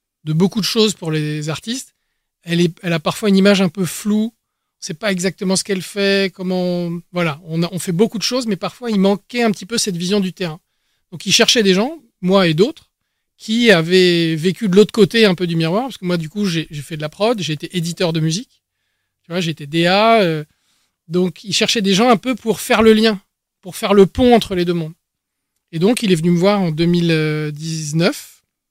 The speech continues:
et donc j'ai rejoint la sacem, euh, pour monter ce pôle, euh, développement et répertoire, où l'idée,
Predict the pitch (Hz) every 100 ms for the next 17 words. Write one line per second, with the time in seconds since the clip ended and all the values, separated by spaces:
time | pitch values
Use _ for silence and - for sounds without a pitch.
0 | _ _ _ _ _ _ 170 156 220 190
1 | 156 185 196 165 165 - 202 262 175 156
2 | - 151 170 170 214 196 147 208 240 175
3 | 151 151 160 165 170 151 147 151 - 226
4 | 185 165 165 214